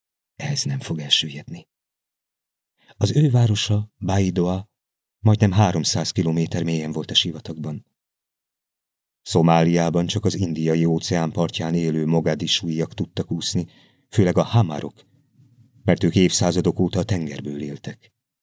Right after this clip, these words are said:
Túlszokat ejtő kalóznép, még ma is. Idogbe megint gugolt, mert neki ez kényelmesebb volt, mint a földön ülni. Figyelte a számára ismeretlen nyelvet beszélő nagy darab férfit,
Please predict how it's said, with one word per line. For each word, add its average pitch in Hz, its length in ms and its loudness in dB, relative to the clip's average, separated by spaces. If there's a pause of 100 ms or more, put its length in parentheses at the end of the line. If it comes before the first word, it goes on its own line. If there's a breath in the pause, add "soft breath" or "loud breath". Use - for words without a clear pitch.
(460)
Túlszokat 120 540 2
ejtő 101 280 2
kalóznép, 73 880 -4 (880)
még 67 260 -4
ma 64 200 -10
is. - 360 -10 (1900 soft breath)
Idogbe 110 420 4
megint 107 300 2
gugolt, 82 560 0 (300)
mert 127 200 0
neki 117 200 0
ez 104 100 2
kényelmesebb 71 640 -4
volt, 82 180 -2
mint 87 140 -4
a - 40 -12
földön 69 340 -8
ülni. 65 380 -14 (1400)
Figyelte 78 400 0
a 80 40 2
számára 82 540 0
ismeretlen 85 560 -2
nyelvet 80 340 -4
beszélő 73 420 -4
nagy 82 200 0
darab 80 260 0
férfit, - 600 -4